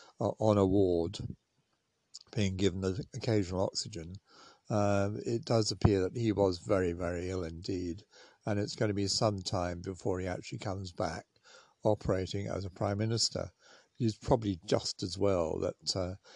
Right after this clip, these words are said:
it's the start of his term, if you like. So, uh, there's plenty of time to catch up. And this will also see whether Dominic Raab and, uh,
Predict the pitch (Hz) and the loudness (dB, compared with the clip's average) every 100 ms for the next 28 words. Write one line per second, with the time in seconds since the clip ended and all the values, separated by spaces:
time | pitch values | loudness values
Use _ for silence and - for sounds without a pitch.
0 | - - 110 - - 104 - 113 113 - | -14 0 0 2 0 0 2 4 4 2
1 | 98 92 - _ _ _ _ _ _ _ | -4 -6 -18 _ _ _ _ _ _ _
2 | _ - - - 113 85 - - 107 98 | _ -16 -14 -2 0 0 0 4 4 4
3 | 80 73 - 95 82 90 - - _ - | 0 -2 -2 -2 -2 -4 -6 -12 _ -20
4 | - _ - - 107 98 95 98 98 - | -20 _ -8 -4 0 0 0 0 -4 -8
5 | _ - 98 95 95 95 - - 104 - | _ -6 -4 -2 -2 -4 -4 -4 -4 -4
6 | 98 - 90 90 101 - - - - 90 | -6 -4 -4 -4 -8 -6 -6 -6 -6 -4
7 | - - - - - - - - 107 101 | -6 -12 -16 -16 -20 -20 -20 -2 2 4
8 | 98 98 101 101 - - 131 113 - - | 4 2 -2 -6 -8 -6 -2 0 -2 -2
9 | 104 95 98 107 101 - 90 87 - 98 | 0 2 2 0 0 -2 -2 -2 -4 -2
10 | 95 92 92 - - - - 110 95 92 | -2 -2 -6 -10 -20 -16 0 4 4 4
11 | 107 92 92 - 101 92 92 90 92 95 | 2 2 -2 -2 0 2 0 -2 -6 -4
12 | 92 90 87 | -2 0 0